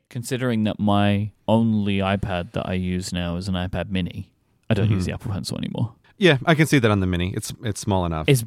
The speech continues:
Speaker 1: it's as big as it. It just <laughs> feels ridiculous, you know?
Speaker 2: Yeah.
Speaker 1: Like, it, it doesn't, it doesn't work the same for me. Like, it does work, but it's just not,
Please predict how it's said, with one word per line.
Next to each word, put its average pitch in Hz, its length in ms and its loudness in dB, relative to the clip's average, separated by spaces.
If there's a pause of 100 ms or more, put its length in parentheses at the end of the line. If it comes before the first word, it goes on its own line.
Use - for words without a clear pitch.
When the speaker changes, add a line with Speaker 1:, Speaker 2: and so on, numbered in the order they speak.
Speaker 1:
it's 147 280 4
as 120 160 4
big 135 260 6
as 117 220 6
it. 95 180 -2 (160)
It 117 200 2
just 127 240 4
<laughs> - 20 0
feels 110 360 6
ridiculous, - 840 2 (320)
you 120 140 2
know? 131 240 8
Speaker 2:
Yeah. 165 60 4
Speaker 1:
Like, 117 220 4
it, 117 220 0
it 113 160 0
doesn't, 117 400 4
it 101 140 -4
doesn't 113 280 0
work 92 220 0
the 107 120 -4
same 90 260 -4
for - 100 -8
me. 78 180 -4
Like, 98 220 -2
it 113 80 0
does 160 240 4
work, 123 500 6
but 90 140 -4
it's - 160 -12
just 104 160 -8
not, 92 260 -2